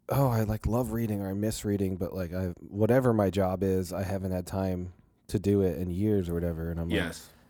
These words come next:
Speaker 1: now I just, I realize that that's not true. It's just, like, you, you take, there's priorities that you take. So if you do wanna read a book,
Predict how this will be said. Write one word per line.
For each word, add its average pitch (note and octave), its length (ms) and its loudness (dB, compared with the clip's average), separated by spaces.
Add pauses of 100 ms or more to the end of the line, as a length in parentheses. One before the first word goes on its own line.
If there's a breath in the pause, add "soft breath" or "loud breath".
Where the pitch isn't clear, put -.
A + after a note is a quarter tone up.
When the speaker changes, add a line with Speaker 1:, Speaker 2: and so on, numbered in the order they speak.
(200)
Speaker 1:
now C3 220 6
I C#3+ 100 8
just, B2 340 -2
I A2+ 60 2
realize A2 480 4
that F#2 100 -2
that's F#2+ 220 0
not F#2+ 240 -2
true. F#2 720 -2
It's - 140 -12
just, F#2 180 -4
like, F2+ 160 -4
you, F#2+ 220 -2
you G#2 120 0
take, A2 440 -2 (1080)
there's A2 460 4 (220)
priorities G#2+ 560 6
that F2+ 140 -6
you F#2 120 -4
take. F#2 460 -2
So F#2 420 -2
if - 160 -8
you G#2 60 0
do A2 200 2
wanna G2+ 240 2
read F2+ 200 0
a F2+ 60 -4
book, F2+ 260 -4